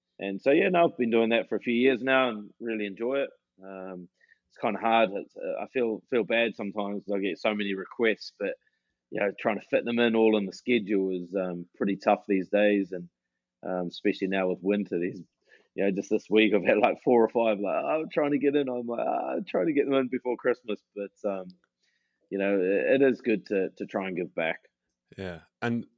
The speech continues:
Speaker 2: so what do you do with it? Like, people D M you, but, like, do you jump on one-on-one calls or do you have, like, a course, or how does it work?
Speaker 1: So I've got two options. I can do, um, an onli-, an online course, which is, it's, it's as simple as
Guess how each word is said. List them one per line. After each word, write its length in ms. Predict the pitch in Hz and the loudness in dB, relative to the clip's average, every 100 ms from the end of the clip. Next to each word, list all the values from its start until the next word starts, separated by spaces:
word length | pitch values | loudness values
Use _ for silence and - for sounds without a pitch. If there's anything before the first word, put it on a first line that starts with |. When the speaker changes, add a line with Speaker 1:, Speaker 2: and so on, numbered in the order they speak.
| - | -14
Speaker 2:
so 140 | - | -6
what 160 | 120 131 | -4 -4
do 80 | 147 | -4
you 80 | 135 | -4
do 160 | 131 | -2
with 200 | 123 127 | -2 -4
it? 60 | - | -6
Like, 180 | 90 - | -10 -8
people 320 | 110 - 104 | -12 -8 -10
D 160 | 104 98 | -6 -4
M 140 | 107 | -4
you, 100 | 95 | -6
but, 220 | 80 - | -6 -8
like, 240 | 90 87 - _ | -6 -8 -10 _
do 100 | 98 | -10
you 80 | 95 | -8
jump 320 | 104 101 95 | -6 -6 -4
on 440 | 101 95 87 82 _ _ _ | -4 -4 -8 -12 _ _ _
one-on-one 440 | - 101 95 87 82 | -10 -8 -6 -8 -8
calls 400 | 113 123 110 98 | -6 -6 -6 -6
or 300 | 90 82 - - | -6 -6 -10 -10
do 80 | 95 | -8
you 60 | |
have, 160 | 92 87 | -8 -8
like, 160 | 90 | -10
a 80 | 85 | -12
course, 560 | - 113 123 110 - - | -8 -6 -6 -6 -12 -10
or 380 | - 92 87 85 _ _ _ _ _ - | -8 -6 -6 -10 _ _ _ _ _ -10
how 140 | 107 | -10
does 140 | 101 | -10
it 80 | 101 | -10
work? 360 | 104 92 - _ _ _ _ _ _ _ _ _ _ _ _ - | -8 -8 -10 _ _ _ _ _ _ _ _ _ _ _ _ 0
Speaker 1:
So 160 | 175 147 | 4 4
I've 80 | 139 | 4
got 160 | 147 | 2
two 140 | 175 139 | 4 6
options. 500 | 123 - 117 101 110 | 4 0 -12 -8 -8
I 120 | 107 | -8
can 220 | - 107 | -8 -4
do, 400 | 120 117 110 107 | 0 2 2 -2
um, 340 | 101 101 98 92 | -4 -6 -8 -10
an 120 | 107 | -8
onli-, 400 | 107 110 190 127 - | -2 -2 -2 -8 -8
an 160 | 110 110 | -6 0
online 400 | 113 113 113 113 | 0 2 -2 -2
course, 320 | - 123 - | 0 -2 -2
which 160 | 107 - | -12 -14
is, 60 | - _ - | -20 _ -10
it's, 200 | 113 _ - | -10 _ -14
it's 160 | 101 - | -10 -6
as 140 | 101 - | -6 2
simple 460 | 151 147 131 113 - | 4 4 4 2 2
as 500 | 101 95 90 82 | 0 0 -2 -6